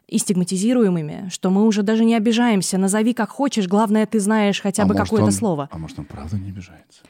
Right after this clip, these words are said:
Speaker 1: М,
Speaker 2: А
Speaker 1: я
Speaker 2: ты
Speaker 1: думаю, нам
Speaker 2: перекладываешь на него свои вот эти вот, э, вот эти вот
Speaker 1: Ты
Speaker 2: все
Speaker 1: уже подозревал меня в
Speaker 2: неврозы,
Speaker 1: проекциях.
Speaker 2: да, да,
Speaker 1: М,
Speaker 2: да.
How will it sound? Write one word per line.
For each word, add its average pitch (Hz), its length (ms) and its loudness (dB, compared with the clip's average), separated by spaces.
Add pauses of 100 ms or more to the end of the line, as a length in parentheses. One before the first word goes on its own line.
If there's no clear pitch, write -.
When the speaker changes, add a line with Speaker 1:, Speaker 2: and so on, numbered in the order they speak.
(680)
Speaker 1:
М, 208 400 2 (280)
Speaker 2:
А 202 120 -2
Speaker 1:
я 202 80 0
Speaker 2:
ты - 60 4
Speaker 1:
думаю, 214 180 6
нам - 60 6
Speaker 2:
перекладываешь 101 440 4
на 98 60 -8
него 92 260 -6
свои 85 400 -8
вот 76 160 -8
эти 73 80 -8
вот, 73 160 -10
э, 50 760 -16
вот 50 280 -20
эти 76 160 -16
вот 78 100 -14
Speaker 1:
Ты - 60 -20
Speaker 2:
все 196 140 -4
Speaker 1:
уже 175 140 0
подозревал 180 540 0
меня 151 120 2
в - 20 0
Speaker 2:
неврозы, 196 180 2
Speaker 1:
проекциях. 165 640 0
Speaker 2:
да, 165 60 -6
да, 160 80 -2
Speaker 1:
М, 208 340 2
Speaker 2:
да. - 60 -12